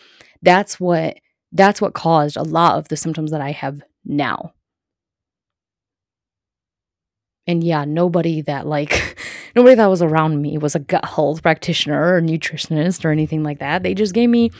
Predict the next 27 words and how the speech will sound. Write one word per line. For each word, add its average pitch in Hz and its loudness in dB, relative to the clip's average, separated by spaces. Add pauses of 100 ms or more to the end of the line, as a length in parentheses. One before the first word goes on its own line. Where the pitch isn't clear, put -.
(540)
whatever 226 6
food 233 2
was 208 0
there, 190 0 (200)
<laughs> - -18
right? 160 -2 (520)
I'm 190 -2
not 190 -2
even 165 -2
sure 185 -2
if - -6
I 131 -8
had 147 -8
milk 143 -4 (120)
my 151 -6
first 151 -8
two 156 -6
years. 120 -6
I 127 -6
don't 170 -6
know. 208 -6
We 147 -6
don't 180 -2
know. 196 -4 (1120)
Um, 170 2 (960)
but 208 2
this, 240 2